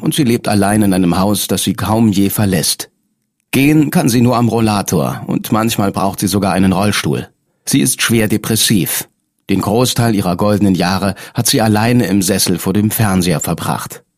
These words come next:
Bilder der alten Dame findet ihr auf unserem Instagram-Account.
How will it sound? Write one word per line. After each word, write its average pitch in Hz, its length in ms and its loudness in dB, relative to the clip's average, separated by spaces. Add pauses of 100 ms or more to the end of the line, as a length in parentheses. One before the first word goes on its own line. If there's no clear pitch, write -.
(640)
Bilder 143 320 0
der 117 160 0
alten 101 260 0
Dame 104 320 2
findet 104 320 0
ihr 90 100 2
auf 90 80 -4
unserem 101 280 2
Instagram-Account. 85 1120 -2